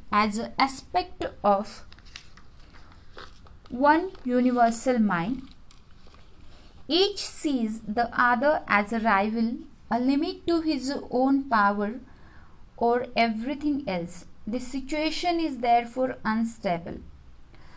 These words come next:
A struggle ensues in which one conquers and enslaves the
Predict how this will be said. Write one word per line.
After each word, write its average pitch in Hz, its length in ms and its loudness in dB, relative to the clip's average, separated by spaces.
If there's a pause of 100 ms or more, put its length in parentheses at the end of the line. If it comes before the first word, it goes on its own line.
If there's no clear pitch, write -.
(200)
A 247 80 0
struggle 302 560 4
ensues 269 880 -2 (640)
in 320 200 2
which 392 260 -2
one 302 360 2
conquers 277 720 0
and 247 240 -2
enslaves 254 640 -2
the - 160 -2